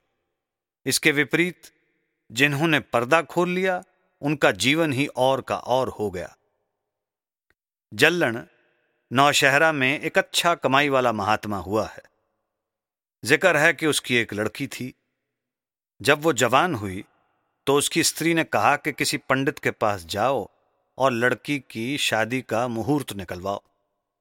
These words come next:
अब जल्लन कमाई वाला महात्मा था,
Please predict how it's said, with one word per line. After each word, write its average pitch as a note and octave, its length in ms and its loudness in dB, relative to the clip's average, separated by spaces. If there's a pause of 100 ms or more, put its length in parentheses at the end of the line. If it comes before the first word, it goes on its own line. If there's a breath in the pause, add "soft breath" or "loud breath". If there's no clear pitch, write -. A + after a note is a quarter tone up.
(640)
अब C3+ 140 -2
जल्लन D3 360 2
कमाई A#2+ 360 0
वाला G#2+ 240 -2
महात्मा A2 520 -6
था, G#2+ 360 -12